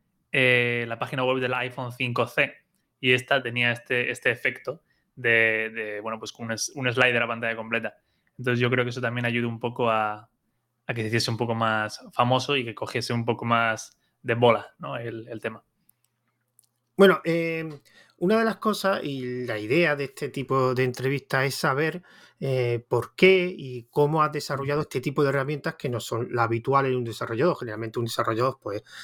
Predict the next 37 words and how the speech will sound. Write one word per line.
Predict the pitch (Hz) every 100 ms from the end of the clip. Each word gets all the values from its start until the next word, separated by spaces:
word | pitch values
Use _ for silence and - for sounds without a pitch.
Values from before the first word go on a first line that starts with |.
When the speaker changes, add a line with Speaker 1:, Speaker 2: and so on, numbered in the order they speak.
| - -
Speaker 2:
lo | -
que | 113
hace | 107 - 123
es |
páginas | - 113 110 101 95
web | 170 170 165 160 120
o | 104
aplicaciones | - - - 123 107
de |
móviles | 107 147 135 135 127
o | 107
aplicaciones | - 113 - 113
de | 110
escritorio, | - 120 147 139 143 - - - _
pero | 127 127 160
este | 156 - 170
tipo | 180 180
de |
herramientas | 170 160 165 160 175
no, | 160 143 135 143
no | 123 127 123
son | - 143 131
lo | 127
habitual. | 120 120 160 185 127 - - -
Speaker 1:
Ujú. | 131
Speaker 2:
Así | - - 180
que | 208 202 -
mi | 160 151 143 135
idea | 127 196 196 196 -
era, | 160 175 190 -
eh, | 143 139 131
saber | - 131 110 175 202 247 _ _ _ _ _ _
por | 156 135
qué | - 180
se | 220
te | 190
ocurrió | 185 165 165 185 196 -